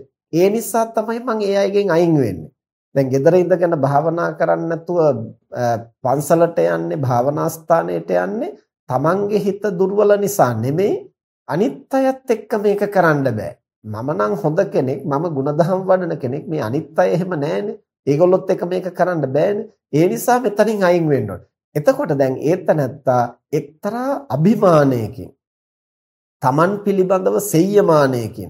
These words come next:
අනිත් අය දුර්වලයෝය, mama ශක්තිමත් කෙනෙක්, මම හොඳ කෙනෙක්, මම බොහොම දක්ෂ කෙනෙක්, මම ගුණධම් වඩන කෙනෙක් කියලා තමන් පිළිබඳව වැරදි වැටහීමක්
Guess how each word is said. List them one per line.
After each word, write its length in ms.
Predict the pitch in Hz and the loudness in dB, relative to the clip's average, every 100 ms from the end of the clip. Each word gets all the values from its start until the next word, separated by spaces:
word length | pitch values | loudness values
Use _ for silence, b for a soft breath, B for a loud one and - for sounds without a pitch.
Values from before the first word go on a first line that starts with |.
| - | -8
අනිත් 420 | 127 180 196 185 | 0 0 0 2
අය 120 | 165 123 | 2 2
දුර්වලයෝය, 760 | 107 117 139 156 156 175 190 240 - B B | -2 -2 0 2 2 0 2 2 -2 B B
mama 220 | 139 190 247 | 0 0 0
ශක්තිමත් 640 | - 196 - 190 160 131 - | 2 2 2 0 2 0 -2
කෙනෙක්, 320 | 117 85 - _ | -6 -8 -14 _
මම 220 | - 147 214 | -4 0 2
හොඳ 260 | 202 190 190 | 2 4 2
කෙනෙක්, 360 | 190 143 101 - - | 4 0 0 -8 -8
මම 260 | 117 151 208 | -4 -2 0
බොහොම 240 | 185 185 202 | 0 0 2
දක්ෂ 340 | 147 143 - 202 202 | 2 2 0 0 2
කෙනෙක්, 280 | - 117 - | 0 -2 -4
මම 200 | 147 190 | -2 -2
ගුණධම් 520 | 175 165 170 180 175 | -2 0 2 2 2
වඩන 320 | 160 143 139 139 | 2 2 0 -2
කෙනෙක් 280 | 131 127 - | -2 -4 -4
කියලා 320 | 123 123 120 B B | -2 -2 -4 B B
තමන් 340 | - 160 226 294 | 0 0 2 -2
පිළිබඳව 560 | 269 156 143 131 123 127 117 | 0 0 2 0 0 -2 0
වැරදි 400 | 110 151 196 247 | 2 2 2 2
වැටහීමක් 760 | 254 240 226 196 226 220 214 | 0 2 0 -2 -6 -4 -6